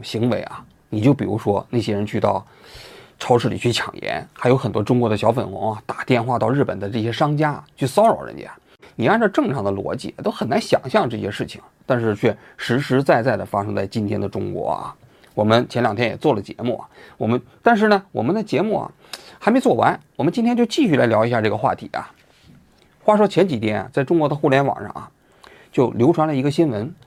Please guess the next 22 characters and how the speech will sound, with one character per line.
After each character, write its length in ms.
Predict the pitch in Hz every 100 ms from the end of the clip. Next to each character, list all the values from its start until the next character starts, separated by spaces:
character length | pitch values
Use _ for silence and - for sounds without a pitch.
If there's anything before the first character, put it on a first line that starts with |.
| _ - -
说 160 | -
日 180 | 202 254
本 140 | 190 120
的 80 |
外 180 | 131 220
务 140 | 147 135
省 180 | 104 -
啊， 260 | - - - -
列 240 | 220 202
支 120 | 151
了 120 | 196 175
七 340 | - - 262
百 180 | 185 101
亿 140 | 113
日 180 | 123 107
元 240 | 101 101
的 200 | 117 101
一 100 | 101
个 100 | 127
公 220 | 123 214 214
关 180 | 220
费 180 | 214 214